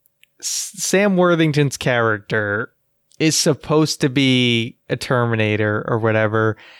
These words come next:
And that was the thing, is, like, you never felt that the entire movie. It never felt like he was struggling with the fact that, like, you know, it was either the man part of him versus the machine. Like, there was no conflict, I felt like.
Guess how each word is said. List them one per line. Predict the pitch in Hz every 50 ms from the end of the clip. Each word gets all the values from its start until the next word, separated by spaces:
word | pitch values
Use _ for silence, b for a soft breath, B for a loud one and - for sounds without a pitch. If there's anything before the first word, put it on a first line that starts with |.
| B B B B B -
And | 156 156 170
that | 208 233 247
was | 262 220 -
the | 208 -
thing, | - 180 180 196 190
is, | 170 143 143
like, | 143 139 - -
you | 156 160
never | 156 147 143 151 160 170 165 202 196 180
felt | - - - 220 139 131 135 131 - -
that | 131 120 117 - -
the | 123 120
entire | 117 113 - - - 123 120 123 123 120
movie. | 117 120 120 117 117 120 -
It | 131
never | 143 175 185 202 185
felt | - - 175 165
like | 160 147 -
he | - 147
was | 139 131 -
struggling | - - - - - - 123 123 123 127 127 135 131 131 135 135 135 135 135 139 143 147 143 - b b b b b b b
with | 135 120 131 127 127 127 123 - - - - _ _ -
the | 135 123
fact | - - 131 123 120 123 123 - - - - - - - _ _ -
that, | 139 131 127 123 120 120 120 135 - _
like, | - 135 131 127 123 120 - _ _ _ _ _ B B B B B B
you | 147 139
know, | 135 131 127 123 127 - - _ _ _ _
it | - 151 139
was | 127 131 120 113
either | 127 127 120 123 120
the | 113 120 117
man | 117 120 123 127 127 127 123
part | - - 127 123 123
of | 120 113
him | 123 123 123 120
versus | 120 117 110 113 123 113 104
the | 110
machine. | 107 110 107 - - - 147 147 143 135 135 135 135 127
Like, | 120 117 110 -
there | 131
was | 123 117 135
no | 165 175 156
conflict, | - - - - 139 135 139 143 139 - - - 127 120 113 - -
I | 110 107
felt | - - 123 113 113 123
like. | 117 120 113 113 110 - -